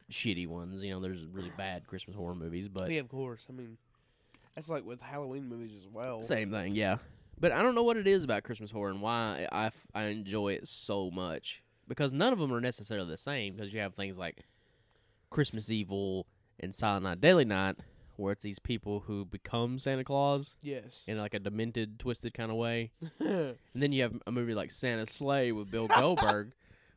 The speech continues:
Speaker 1: where he is Santa Claus.
Speaker 2: That movie is way too fun.
Speaker 1: And then you have horror movies like Black Christmas and Homesick that just kinda take place on Christmas, but the
Speaker 2: Yeah.
Speaker 1: Christmas is only, like, a background thing. So none of these movies necessarily are, like,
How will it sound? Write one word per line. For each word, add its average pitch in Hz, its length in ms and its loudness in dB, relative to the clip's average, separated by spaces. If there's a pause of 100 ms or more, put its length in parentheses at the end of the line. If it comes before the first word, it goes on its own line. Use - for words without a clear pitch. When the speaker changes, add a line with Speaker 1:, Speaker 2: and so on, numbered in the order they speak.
Speaker 1:
where 120 140 -2
he 143 180 -4
is 156 300 10
Santa 92 300 2
Claus. 87 440 0
Speaker 2:
That 202 140 2
movie 170 340 0
is 139 240 -6
way 139 280 -2
too 127 180 -8
fun. 120 320 -2
Speaker 1:
And 131 80 6
then 151 100 10
you 143 120 8
have 123 160 6
horror 139 260 10
movies 127 340 6
like 110 220 2
Black 104 260 2
Christmas 147 520 8
and 107 80 0
Homesick 156 560 8
that 95 120 0
just 107 160 -4
kinda 101 180 -4
take 104 260 -4
place 98 280 -4
on 151 300 4
Christmas, 95 500 0
but 101 180 -4
the - 80 -12
Speaker 2:
Yeah. 135 40 -6
Speaker 1:
Christmas 123 320 0
is 107 100 0
only, 107 160 2
like, 95 140 -2
a 104 60 -4
background 104 640 0
thing. 87 340 -4 (920)
So - 140 -4
none 185 320 6
of 311 60 6
these 214 160 4
movies 185 240 4
necessarily 151 480 4
are, 117 100 4
like, 113 200 0